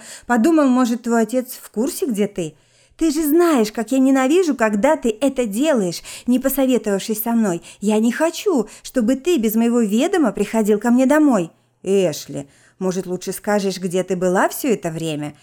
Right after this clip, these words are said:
Когда Чад называет меня по имени, значит, он сильно зол. Нет, он в бешенстве. В кино. И почему вранье дается мне так легко?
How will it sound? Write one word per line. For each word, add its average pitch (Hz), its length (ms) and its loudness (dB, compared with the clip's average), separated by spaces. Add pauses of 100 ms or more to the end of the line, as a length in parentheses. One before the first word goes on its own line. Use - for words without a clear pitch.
(360)
Когда 196 320 -2
Чад 208 380 -4
называет 190 500 -4
меня 190 240 -6
по 180 280 -8
имени, 277 460 0
значит, 196 680 -4
он 294 180 0
сильно 214 460 -2
зол. 151 400 -8 (400)
Нет, 185 500 -2
он 151 160 -10
в 143 60 -8
бешенстве. 180 640 -6 (320)
В - 80 -20
кино. 247 440 0 (580)
И - 80 -10
почему - 480 -2
вранье 202 460 -4
дается 220 500 -6
мне 247 140 -4
так 262 220 -12
легко? 226 440 -14